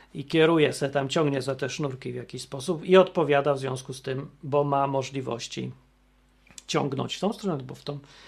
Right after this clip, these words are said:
e, nie wymsknęło mu się to. Więc dla mnie to jest trudne, bo muszę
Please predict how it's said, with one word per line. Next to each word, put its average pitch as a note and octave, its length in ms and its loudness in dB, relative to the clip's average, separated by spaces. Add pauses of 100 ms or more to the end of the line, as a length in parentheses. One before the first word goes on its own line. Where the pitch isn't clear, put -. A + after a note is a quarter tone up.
(540)
e, D3 460 4
nie E3+ 160 6
wymsknęło D#3+ 520 4
mu C3 120 -2
się C3 160 -6
to. B2+ 200 -8 (320)
Więc D3+ 200 0
dla G3+ 200 10
mnie B3 160 6
to G#3 100 4
jest F#3+ 180 6
trudne, D#3+ 580 6
bo D#3+ 100 8
muszę G#3 580 4